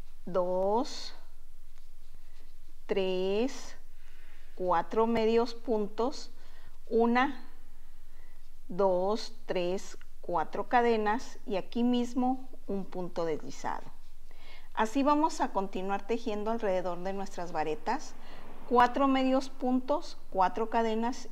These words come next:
y aquí mismo un punto deslizado, cuatro medios puntos, cuatro cadenas y aquí mismo un punto deslizado. Mm, aquí terminamos la vuelta con uno,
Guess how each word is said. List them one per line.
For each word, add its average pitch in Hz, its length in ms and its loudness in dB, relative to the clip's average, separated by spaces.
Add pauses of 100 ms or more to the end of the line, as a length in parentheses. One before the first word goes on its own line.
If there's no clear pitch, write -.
(100)
y 196 100 0
aquí 190 240 -2
mismo 202 320 0
un 202 140 -2
punto 190 320 -2
deslizado, 151 600 -2 (280)
cuatro 175 420 0
medios 220 400 2
puntos, 226 600 0
cuatro 196 360 0
cadenas 196 540 0 (400)
y 254 80 2
aquí 240 220 0
mismo 226 340 2
un 214 160 -2
punto 175 300 -4
deslizado. 156 580 -2 (2750)
Mm, 220 400 0
aquí 185 260 -2
terminamos 240 1080 2 (360)
la 175 160 0
vuelta 208 560 0
con 185 260 0 (220)
uno, 269 600 2